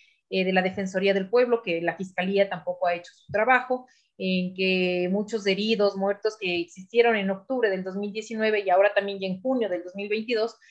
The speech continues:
van a quedar sin reparación de estas víctimas, van a quedar, eh, en la impunidad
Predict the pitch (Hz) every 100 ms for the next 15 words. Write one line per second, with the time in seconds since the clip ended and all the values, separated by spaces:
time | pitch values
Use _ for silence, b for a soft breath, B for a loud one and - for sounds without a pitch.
0 | b b - 233 311 320 294 294 285 294
1 | 285 285 180 170 - 226 214 196 190 185
2 | 220 - 160 151 170 190 196 202 196 208
3 | 226 b b b _ - 196 190 185 185
4 | 190 196 202 196 196 190 180 185 277